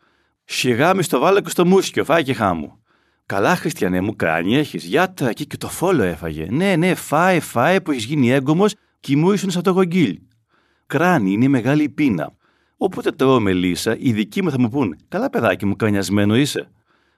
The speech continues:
Καλά, όσο και τον φόλο αυτός κι αν είναι τέλεια λέξη. Είναι ένα ψεύτικο κλούβιο αυγό που έβαζαν εκεί που κλωσάει η κότα, ως οδηγό για το που πρέπει να γεννήσει.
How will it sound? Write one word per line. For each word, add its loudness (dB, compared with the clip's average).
Καλά, 0
όσο -2
και -4
τον -6
φόλο 0
αυτός -4
κι -8
αν -4
είναι -4
τέλεια -2
λέξη. -8
Είναι -2
ένα -4
ψεύτικο -2
κλούβιο 0
αυγό -6
που -6
έβαζαν 2
εκεί -4
που -10
κλωσάει -2
η -6
κότα, -6
ως -8
οδηγό 0
για -4
το -4
που -8
πρέπει -2
να -2
γεννήσει. 0